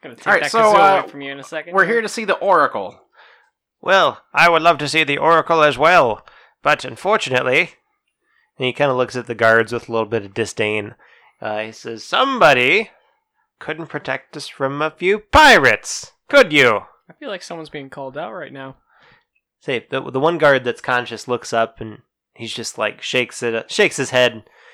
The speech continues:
Speaker 3: and keeps tending to his buddy. The old man introduces himself as High Priest Nestor,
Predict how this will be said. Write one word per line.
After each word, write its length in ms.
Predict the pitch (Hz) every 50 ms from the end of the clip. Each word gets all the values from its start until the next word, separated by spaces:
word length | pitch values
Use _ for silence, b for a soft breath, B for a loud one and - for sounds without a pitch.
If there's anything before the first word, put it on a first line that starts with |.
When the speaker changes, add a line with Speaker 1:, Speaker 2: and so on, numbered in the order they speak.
| b b b _
Speaker 3:
and 340 | 113 117 117 110 107 104 -
keeps 240 | - 131 120 - -
tending 380 | - 120 120 117 113 117 117
to 140 | - - 110
his 120 | 110 107 104
buddy. 380 | - 107 104 104 107 110 - b b b b b b _ _ _ _ _ - _ _ _
The 80 | 131 139
old 160 | 151 147 131
man 220 | 139 139 135 131
introduces 560 | 131 123 - 135 123 123 127 123 - 135 117
himself 500 | 117 117 113 - - 117 113 113 113 -
as 100 | - 101
High 220 | - - 127 131 135
Priest 460 | - - 135 123 127 123 - - -
Nestor, 580 | 113 113 113 120 - - - 135 135 160 170